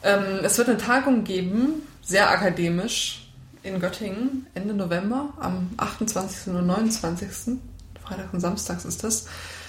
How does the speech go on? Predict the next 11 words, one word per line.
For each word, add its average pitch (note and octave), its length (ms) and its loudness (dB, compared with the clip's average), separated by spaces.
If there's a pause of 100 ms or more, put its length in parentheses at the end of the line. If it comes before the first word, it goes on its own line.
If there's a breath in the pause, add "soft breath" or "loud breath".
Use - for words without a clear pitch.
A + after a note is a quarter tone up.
(320 loud breath)
die G#3+ 60 6
ich G3 160 4
mitorganisiere, G3+ 840 4
zusammen F#3+ 520 2
mit, F#3 300 -4
ähm, E3+ 680 2
anderen F#3 600 2
NachwuchswissenschaftlerInnen, A3+ 1400 0
die G3+ 120 2
sich F#3 260 -2
irgendwie F3+ 480 0